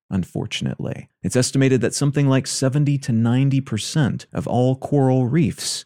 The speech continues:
will die off worldwide at one point five degrees. But we needed a goal. It needed to be concrete, and it needed to be achievable and realistic. And since we're already up to about one point one degrees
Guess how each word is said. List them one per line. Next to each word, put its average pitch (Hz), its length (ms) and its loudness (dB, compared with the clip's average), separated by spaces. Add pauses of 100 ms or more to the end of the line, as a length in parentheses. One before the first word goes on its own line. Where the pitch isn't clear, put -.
(100)
will 104 140 0
die 127 260 2
off 123 320 0
worldwide 117 760 -2 (200)
at 92 140 -2
one 110 160 2
point 113 240 -2
five 95 240 -2
degrees. - 580 -2 (320)
But 107 80 0
we 131 160 4
needed 151 480 4
a 127 80 -2
goal. 127 600 0 (200)
It 101 120 -2
needed 127 340 2
to - 60 -6
be 131 140 0
concrete, 135 880 -2 (160)
and 110 160 2
it - 80 0
needed 139 360 2
to 131 60 -2
be 120 540 2 (160)
achievable 156 760 -2 (120)
and 98 160 0
realistic. 127 760 0 (160)
And 107 120 0
since 139 300 2
we're 123 180 4
already 131 400 4
up 151 220 0
to - 160 -2
about 139 420 0
one 135 280 2
point 139 340 0
one 160 320 4
degrees - 640 -4